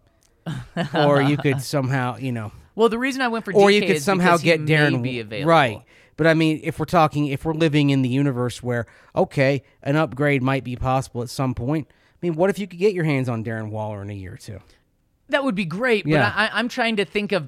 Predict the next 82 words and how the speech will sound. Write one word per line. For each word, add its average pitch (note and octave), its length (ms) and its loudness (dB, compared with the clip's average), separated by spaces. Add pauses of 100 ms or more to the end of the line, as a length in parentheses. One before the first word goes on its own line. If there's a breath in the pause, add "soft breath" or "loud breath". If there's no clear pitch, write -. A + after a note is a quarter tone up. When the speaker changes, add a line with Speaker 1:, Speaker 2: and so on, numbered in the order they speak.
(140)
Speaker 1:
a E3+ 80 -2
potential D#3+ 1400 -4
Speaker 2:
Yeah. A#2+ 180 -6
Speaker 1:
because A3+ 300 -2
what, G#3 180 -2
what, G#3+ 160 -6
I, A3+ 100 -2
what, F#3+ 340 -6
what A#3 200 -4
we B3 120 -4
both D#3+ 40 -6
Speaker 2:
These G#3 240 4
are, G#3 100 6
Speaker 1:
said, D#3+ 120 -2
Speaker 2:
these A3+ 180 4
Speaker 1:
what G#3 100 2
Speaker 2:
are, - 20 -4
Speaker 1:
we E3 80 -4
both G3 220 -4
said G3+ 120 0
Speaker 2:
yeah. C3 80 4
Speaker 1:
to A2 80 -2
start, E3+ 300 -2
though, D3 140 -4
was B2+ 280 -6
that C3 340 -2
it's D3 180 -4
Speaker 2:
Yeah. G2 40 -8
Speaker 1:
going F#3 200 -2
to E3+ 60 -8
be C#3+ 120 -6
hard C3+ 400 -2
to B2 60 -10
find A2+ 280 -6
an A2 100 -8
upgrade F#2 480 -14
Speaker 2:
Right, E3 200 4
Speaker 1:
because C#3+ 100 0
Speaker 2:
the E3 80 4
Speaker 1:
of B2+ 80 -2
how B2+ 220 -2
good B2+ 220 -6
the A2+ 60 -10
Broncos A#2 500 -8
are, A#2 200 0 (240 soft breath)
and E3 80 -2
I'm F3+ 100 0
just G#3 160 -8
trying G3+ 140 0
to F3 60 -4
find D#3+ 240 -2
a C#3 40 -6
potential B2 420 -10
upgrade F#2 300 -14
'cause C3 120 -10
I D#3 100 2
Speaker 2:
So F3 100 6
Speaker 1:
do F3 60 4
Speaker 2:
what F3 120 4
Speaker 1:
think A#2+ 220 -4
D B2 160 -8
K A#2 200 -6
would A2 120 -10
be A2 120 -8
an A2 80 -6
upgrade G2+ 340 -8
over - 160 -16
Cortland. - 180 -12
Speaker 2:
So F3 140 2
what D#3+ 160 4
I'm D#3 140 4
looking D#3+ 320 2
for C#3 280 0
is A2+ 80 -4
what C3 200 0
is B2 120 -2
the A#2 100 -8
greatest B2 440 -2
upgrade A2 340 -8
at G2 100 -10
a G2+ 60 -8
position. G#2 520 -14